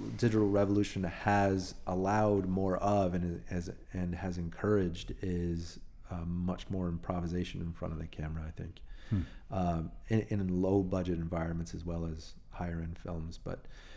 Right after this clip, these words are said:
Speaker 1: I mean, there was, it's not as big as it, as it was a little while ago, but, uh,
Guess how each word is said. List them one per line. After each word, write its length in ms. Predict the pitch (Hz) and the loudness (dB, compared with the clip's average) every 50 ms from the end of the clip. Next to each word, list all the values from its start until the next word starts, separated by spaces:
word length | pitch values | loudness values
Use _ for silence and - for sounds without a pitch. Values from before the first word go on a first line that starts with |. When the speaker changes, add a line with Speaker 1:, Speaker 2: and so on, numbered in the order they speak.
| - - - - | -14 -14 -8 0
Speaker 1:
I 40 | 139 | 2
mean, 100 | 123 110 | 4 6
there 160 | 110 107 104 | 8 8 8
was, 460 | 98 98 101 98 95 92 90 - - - - - - | 8 8 6 6 4 4 2 -2 -6 -10 -12 -10 -10
it's 160 | - - - | -10 -2 2
not 220 | 131 135 131 120 110 | 6 8 8 10 10
as 240 | 104 95 90 - - | 8 6 6 -2 -6
big 260 | - 107 117 110 104 | 2 6 6 8 8
as 100 | 101 92 | 6 6
it, 140 | 101 - - - - - - - - 113 113 110 110 110 113 117 117 113 113 - | 4 0 0 -8 -12 -12 -12 -8 -6 -6 -4 -4 -6 -4 -4 -4 -4 -4 -4 -4
as 120 | - 104 104 | -2 -2 -2
it 80 | 98 98 | 0 2
was 180 | 107 104 101 | 2 2 4
a 40 | 101 | 4
little 200 | 98 104 98 95 | 4 4 2 2
while 220 | 92 101 107 104 101 | 2 2 2 0 2
ago, 140 | 98 101 95 | 2 2 2
but, 300 | 98 101 98 - - - | 4 2 2 2 0 0
uh, 320 | 95 95 95 95 95 92 | 0 2 2 2 0 0